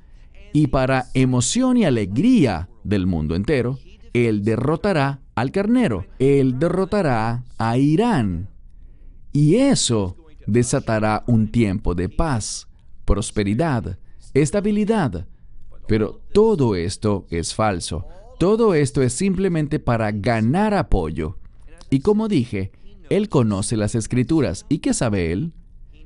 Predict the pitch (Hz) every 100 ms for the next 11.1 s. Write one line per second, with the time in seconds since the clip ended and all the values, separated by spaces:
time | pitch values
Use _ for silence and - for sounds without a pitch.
0 | - - 123 131 117 98 - 120 120 185
1 | 208 214 202 151 131 107 117 117 113 -
2 | - 98 87 92 - - 107 107 - 123
3 | 127 147 110 - - - - - - 175
4 | 254 269 202 151 131 120 120 110 117 107
5 | 92 87 101 110 107 135 - 107 90 90
6 | 87 - 104 85 71 71 107 - 170 107
7 | 92 - - - - - 131 147 156 147
8 | 165 196 214 226 - 123 107 92 - -
9 | 98 87 101 143 - 120 123 - - -
10 | - 120 123 233 240 240 254 220 127 101
11 | 95